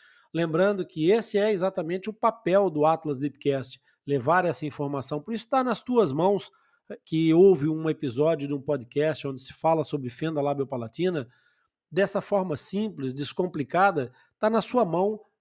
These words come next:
é, partilhar esse conhecimento, distribuir essa informação, fazer chegar essa informação mais longe. Por isso é que nós contamos com você nessa missão por educação.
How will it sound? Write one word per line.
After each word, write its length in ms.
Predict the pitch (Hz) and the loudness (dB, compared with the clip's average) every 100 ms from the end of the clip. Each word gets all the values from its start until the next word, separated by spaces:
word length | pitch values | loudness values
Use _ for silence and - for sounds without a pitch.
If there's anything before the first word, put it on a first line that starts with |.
| - | -6
é, 340 | 202 208 208 | 2 4 4
partilhar 640 | 208 - 208 - 202 220 226 | 2 0 -2 0 4 4 4
esse 180 | 185 - | 0 0
conhecimento, 880 | 185 180 175 143 151 208 202 143 120 - _ | 0 0 -2 -2 0 0 0 -4 -6 -10 _
distribuir 800 | 143 170 - 202 185 180 214 233 | -6 -6 -2 0 2 4 4 6
essa 220 | 190 - | 4 4
informação, 640 | 170 - 147 131 - 185 | -6 -2 -2 -4 -4 -4
fazer 300 | 202 202 214 233 | 0 0 0 0
chegar 380 | 214 160 185 | 0 2 2
essa 200 | 185 - | 2 -2
informação 640 | 175 170 156 147 - 170 175 _ _ | -6 -4 -2 -4 -4 -6 -6 _ _
mais 400 | - 147 175 175 | -4 2 4 4
longe. 400 | 131 151 190 147 | 4 2 2 0
Por 200 | 123 156 | -4 -6
isso 200 | 170 - | -6 -6
é 80 | 185 | -8
que 120 | - | -6
nós 280 | 180 180 - _ _ - | -6 -6 -6 _ _ -4
contamos 460 | 170 147 175 180 | -4 0 0 -2
com 160 | - 185 | -4 -2
você 500 | 190 190 - 175 175 _ _ - | 0 0 2 0 0 _ _ -6
nessa 280 | 151 143 147 | -4 -2 -6
missão 440 | 143 - 151 151 | -6 -4 -4 -4
por 160 | 143 139 | -4 -4
educação. 640 | 135 135 131 - 123 117 | -4 -4 -4 -4 -10 -12